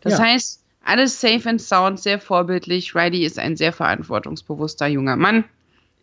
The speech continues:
Speaker 2: Ich
Speaker 1: Was
Speaker 2: hab
Speaker 1: ich
Speaker 2: jetzt
Speaker 1: jetzt
Speaker 2: aber nicht,
Speaker 1: nicht
Speaker 2: also ich hab nicht direkt durchgezählt, aber das sind jetzt geschätzte acht. Und in der Zeit, die diese Folge dauert, dann gab's hoffentlich auch Kuscheln ohne, sonst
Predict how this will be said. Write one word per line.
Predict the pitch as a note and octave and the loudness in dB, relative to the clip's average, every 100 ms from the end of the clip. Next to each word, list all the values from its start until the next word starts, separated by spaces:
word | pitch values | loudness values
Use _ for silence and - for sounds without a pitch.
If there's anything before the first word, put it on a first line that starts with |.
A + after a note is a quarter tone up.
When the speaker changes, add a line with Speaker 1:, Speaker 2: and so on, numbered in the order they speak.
| _ - | _ -2
Speaker 2:
Ich | C#3+ | 2
Speaker 1:
Was | |
Speaker 2:
hab | D#3 E3 | 2 2
Speaker 1:
ich | |
Speaker 2:
jetzt | D3+ | 0
Speaker 1:
jetzt | F3+ | 2
Speaker 2:
aber | C#3 C3+ | 2 4
nicht, | D3 D3+ | 2 2
Speaker 1:
nicht | A3+ C#3 | -2 -2
Speaker 2:
also | C3+ C3 - _ _ | -2 -2 -8 _ _
ich | - - | -2 0
hab | D#3+ | 2
nicht | D#3+ E3+ - - | 2 0 -4 -14
direkt | F3 D3 C#3 C#3 C3 | -4 0 0 0 2
durchgezählt, | A#2+ A#2 - - A#2+ A#2+ A#2+ | 2 2 -4 -4 -2 0 0
aber | B2 B2 | 0 2
das | B2 B2+ | 0 0
sind | D3 E3 | 0 2
jetzt | D#3+ D#3 - | 0 -2 -2
geschätzte | C#3 - D#3+ - D3+ - | -2 0 -2 0 0 2
acht. | A#2+ - - - _ _ _ _ _ | 0 -6 -18 -20 _ _ _ _ _
Und | - C3 B2 | -2 2 2
in | B2 C3+ C3 C3 | 2 0 2 0
der | C3+ C3+ C3+ | 0 0 0
Zeit, | - D3 E3 - - | 0 2 0 -4 -14
die | F3+ - D#3+ D3 | -16 -10 -2 2
diese | D3 C#3+ | 2 0
Folge | - D#3 C#3 C3 | -2 0 2 0
dauert, | - A#2 B2 D3 - | 2 2 2 0 -2
dann | C3 C3 C3 C3 C3+ - _ _ - | 0 0 0 0 -2 -8 _ _ -2
gab's | C3 C3 | -2 0
hoffentlich | - D3+ C#3+ D3 - | -2 0 0 0 -2
auch | C3+ C3+ | -4 -2
Kuscheln | - C#3+ D3+ C#3 C#3+ C#3 C#3 C3+ | -2 -2 0 0 2 2 2 0
ohne, | - D3 B2+ A#2 | 0 0 2 0
sonst | B2 B2 A#2+ - - - | -2 -2 -2 -4 -10 -16